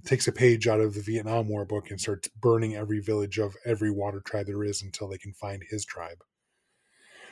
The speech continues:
Um, so at, at the end of the movie, he's like, "I can't hide. We have to, we have to, we, hiding's not the answer. We have to fight back.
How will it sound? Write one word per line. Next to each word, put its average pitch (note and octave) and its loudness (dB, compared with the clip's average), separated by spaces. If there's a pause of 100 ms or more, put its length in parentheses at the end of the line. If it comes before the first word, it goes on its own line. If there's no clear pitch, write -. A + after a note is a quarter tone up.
(400)
Um, A#2 6 (720)
so C3+ 8
at, B2+ 6
at C3 2
the C3+ 8
end C3+ 12
of A#2+ 8
the A#2 8
movie, A#2+ 8
he's G#2+ 2
like, G2+ -4
"I G2+ -2
can't A2 -6
hide. G2+ -4
We F#2+ -8
have G2+ -6
to, F#2+ -8
we G#2 -8
have G2 -8
to, F#2 -6 (580)
we, A2+ -2 (400)
hiding's C3+ 10
not A2+ 6
the G#2+ -4
answer. F2+ -6 (800)
We A2 -2
have G#2 -2
to G#2+ -8
fight G2+ -4
back. - -12